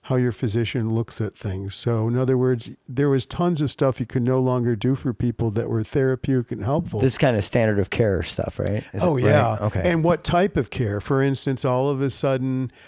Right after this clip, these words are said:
Speaker 1: um, at one point, we were taking people that were very isolated.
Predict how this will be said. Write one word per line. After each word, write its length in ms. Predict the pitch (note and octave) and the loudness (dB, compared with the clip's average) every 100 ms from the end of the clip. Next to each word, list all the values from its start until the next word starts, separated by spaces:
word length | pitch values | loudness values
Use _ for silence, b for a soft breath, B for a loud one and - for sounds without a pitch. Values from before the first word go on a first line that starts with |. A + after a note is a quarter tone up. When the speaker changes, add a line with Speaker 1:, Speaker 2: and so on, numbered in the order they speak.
| B - | B -2
Speaker 1:
um, 380 | C3 A#2+ A#2+ A#2 | 0 2 -2 0
at 140 | C3 | 0
one 320 | A#2+ B2+ C3 | 2 0 0
point, 360 | C#3+ - C#3 C3+ | -2 0 0 0
we 180 | B2 C3 | 0 0
were 160 | C#3 C3+ | 0 0
taking 480 | - B2+ - A#2+ | -2 -2 -2 -4
people 500 | A#2 - B2 C3 B2+ A#2+ | -2 -2 -2 0 0 0
that 200 | A#2+ - | -2 0
were 120 | A#2 | -2
very 480 | G#2 A2+ A#2 C3+ - | 0 0 2 0 -2
isolated. 840 | A#2+ A#2 - A2+ A2+ A2 B2 C#3 | -2 -2 -2 -2 0 0 -2 -4